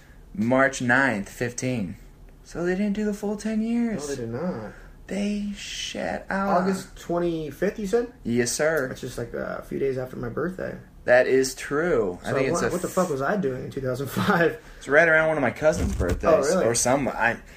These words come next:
Speaker 1: a lot of people. Too many people are born in
Speaker 2: Mm-hmm.
Speaker 1: August.
Speaker 2: So, man, uh, thanks, dude. I
Speaker 1: Buddy,
Speaker 2: fucking
Speaker 1: thanks
Speaker 2: had a
Speaker 1: for
Speaker 2: lot of
Speaker 1: coming
Speaker 2: fun,
Speaker 1: on.
Speaker 2: dude. Like, this is actually, this is a fucking really good time.
Speaker 1: Right back
Speaker 2: Great
Speaker 1: at you, brother.
Speaker 2: conversation. Um, hopefully it's not the last one that you and I do together
Speaker 1: Let's
Speaker 2: on
Speaker 1: get
Speaker 2: your,
Speaker 1: into he-,
Speaker 2: on your
Speaker 1: let's
Speaker 2: show.
Speaker 1: get into head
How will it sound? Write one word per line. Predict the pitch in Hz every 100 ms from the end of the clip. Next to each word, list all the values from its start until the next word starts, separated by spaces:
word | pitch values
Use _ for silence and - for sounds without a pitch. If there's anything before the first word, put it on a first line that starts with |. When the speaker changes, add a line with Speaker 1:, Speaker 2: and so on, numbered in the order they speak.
| - -
Speaker 1:
a | 131
lot | 147
of | 127
people. | 127 - - - - -
Too | - 269
many | 220 175
people | 156 127
are | 110
born | 110 104
in | 95
Speaker 2:
Mm-hmm. | 92
Speaker 1:
August. | 90 131 123 - - - - - -
Speaker 2:
So, | - 233
man, | 165 151 -
uh, | 170 160 139 - -
thanks, | - 262 190
dude. | 143 151 185 -
I | 175
Speaker 1:
Buddy, | 180 220
Speaker 2:
fucking | 196 196
Speaker 1:
thanks | 202 170
Speaker 2:
had |
a |
Speaker 1:
for | 180
Speaker 2:
lot | 208
of | 202
Speaker 1:
coming | 202
Speaker 2:
fun, | 233 277
Speaker 1:
on. | 180
Speaker 2:
dude. | 143 156
Like, | 170
this | 180
is | 180
actually, | 196 196
this | 196
is | 180
a | -
fucking | 196 185 156
really | 160 196
good | 196 202
time. | 175 170 202 120
Speaker 1:
Right | 131 170 208
back | 202 202
Speaker 2:
Great | 202
Speaker 1:
at | 208
you, | 202 196
brother. | 185
Speaker 2:
conversation. | 107 185 202 220 220 - - - -
Um, | 131
hopefully | 156 170 180
it's | 175
not | 170
the | 151
last | 151 165 165
one | 175 170
that | 156
you | 165
and | 156
I |
do | 156 165
together | 160 165
Speaker 1:
Let's | 185 151
Speaker 2:
on |
Speaker 1:
get | 175
Speaker 2:
your, | 151
Speaker 1:
into | 156
he-, | 156
Speaker 2:
on | 151
your | 156
Speaker 1:
let's | 160
Speaker 2:
show. | 175
Speaker 1:
get | 180
into | 170 156
head | 156 156 151